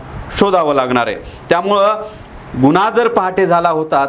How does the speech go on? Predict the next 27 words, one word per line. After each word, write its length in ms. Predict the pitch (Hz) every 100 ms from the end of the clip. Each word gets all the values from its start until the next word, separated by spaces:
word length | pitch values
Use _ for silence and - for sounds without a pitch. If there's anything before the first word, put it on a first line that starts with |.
| 139
तर 60 |
तक्रार 500 | 135 151 143 170 185
नोंदवायला 680 | 180 156 151 151 143 117 123
नेमका 440 | 131 135 156 151 156
उशीर 340 | 127 127 143
का 300 | 127 147 160
झाला 280 | 160 165 139
हा 260 | 131 135 143
देखील 280 | 127 127
प्रश्न 560 | 131 - - 160 165 151
आहे. 280 | 110 98 104 - - - -
योगेश 320 | 185 190 233
कदम 280 | 233 214 208
यांनी 280 | 208 190 190 190 - - - -
तरुणीने 400 | 202 220 254 247
प्रतिकार 420 | 233 202 202 190
केला 280 | 156 175 165
नाही 360 | 165 147 135 139 - 160
असं 220 | 170 185
स्टेटमेंट 460 | 180 170 165 160
करण्यामागं 500 | 156 139 131 131 131
नेमका 260 | 131 131 151
उद्देश 340 | 156 147 160
काय 160 | 151 135
होता? 480 | 117 117 113 101 - - - - - - - - - - -
पीडित 220 | 139 147 170 147
तरुणीचे 580 | 151 139 135 131 127 104